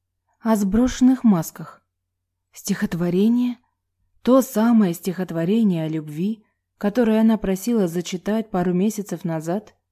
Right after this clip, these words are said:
От оживления и не на шутку разыгравшегося воображения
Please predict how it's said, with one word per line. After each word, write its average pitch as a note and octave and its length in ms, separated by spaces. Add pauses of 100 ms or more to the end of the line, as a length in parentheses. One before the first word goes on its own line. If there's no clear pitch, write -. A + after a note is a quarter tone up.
(580)
От A3+ 180
оживления A3+ 720
и - 100
не G#3 140
на G#3+ 140
шутку B3 300
разыгравшегося F#3 840
воображения F#3+ 760